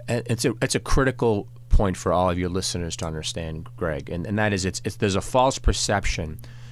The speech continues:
that gambling is just like any other business, and it, that, nothing could be further from the truth. So what separates,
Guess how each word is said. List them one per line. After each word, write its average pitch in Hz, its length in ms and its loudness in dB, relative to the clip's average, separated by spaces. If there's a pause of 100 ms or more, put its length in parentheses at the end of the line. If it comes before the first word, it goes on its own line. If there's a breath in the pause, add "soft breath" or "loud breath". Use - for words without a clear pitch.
(220 loud breath)
that 92 180 0 (320)
gambling 101 380 2
is 90 120 0
just - 220 0
like 90 160 -2
any 85 160 0
other 82 160 -2
business, 73 540 -6
and 92 120 -2
it, - 180 -6
that, 110 260 0
nothing 127 240 0
could 107 120 0
be 98 80 2
further 90 300 0
from 82 220 -6
the 78 80 -6
truth. - 380 -10
So 82 220 -4 (360 loud breath)
what 104 180 0
separates, 117 840 4